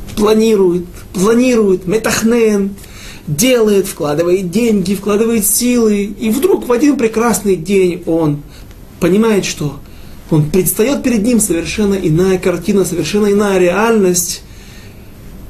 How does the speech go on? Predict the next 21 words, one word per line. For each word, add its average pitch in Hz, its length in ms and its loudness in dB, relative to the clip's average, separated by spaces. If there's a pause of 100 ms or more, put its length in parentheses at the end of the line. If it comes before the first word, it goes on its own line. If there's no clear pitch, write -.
(220)
Реальность 175 560 2
не, 185 100 2
которую 180 380 -2
он 214 260 2
планировал 180 480 2
и 147 40 0
хотел, 151 680 -2
а 139 260 -8
реальность 147 720 0 (420)
та, 180 460 0 (440)
которую 127 600 0 (500)
установил 147 420 2
Всевышний, - 800 -2 (580)
запро-, 131 560 0
загра-, 135 360 0
запрограммировал 143 840 0
Всевышний. 113 680 -4 (600)
И 139 60 -2
она 151 340 2
настолько 196 880 0
отличается 156 840 -2